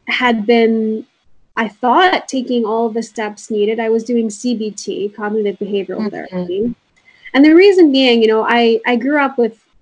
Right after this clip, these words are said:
Speaker 1: a pretty dysfunctional family. I mean, I'm not gonna go into all the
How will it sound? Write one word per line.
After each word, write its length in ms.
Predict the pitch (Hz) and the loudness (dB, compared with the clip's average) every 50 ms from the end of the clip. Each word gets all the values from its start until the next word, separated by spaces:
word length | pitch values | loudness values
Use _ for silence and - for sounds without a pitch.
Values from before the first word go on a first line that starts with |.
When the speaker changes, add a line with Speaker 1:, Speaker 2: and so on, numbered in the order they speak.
| _ _ | _ _
Speaker 1:
a 60 | 254 | -18
pretty 260 | 247 - 415 392 359 | -4 0 2 2 2
dysfunctional 760 | 285 285 - - - 220 220 220 - - 214 196 190 190 185 - | 2 0 -4 -4 -4 -4 -4 -4 -6 -6 -6 -6 -6 -10 -12 -12
family. 640 | - - - - - - - - 80 180 208 233 196 214 | -14 -14 -14 -14 -18 -20 -20 -20 -20 -18 -18 -14 -6 -2
I 80 | 240 | 0
mean, 240 | 233 240 233 220 226 | 2 4 4 4 4
I'm 100 | 240 247 | 4 4
not 180 | 262 269 262 - | 2 0 -2 0
gonna 140 | 277 254 233 | 0 0 2
go 160 | 240 240 226 226 | 2 2 2 2
into 220 | 220 214 220 190 | 0 -2 -2 -6
all 260 | - 190 190 202 220 208 | -4 -4 -4 -4 -4 -2
the 480 | 214 233 233 233 226 233 226 226 220 | -2 -2 -2 0 0 -2 -2 -4 -6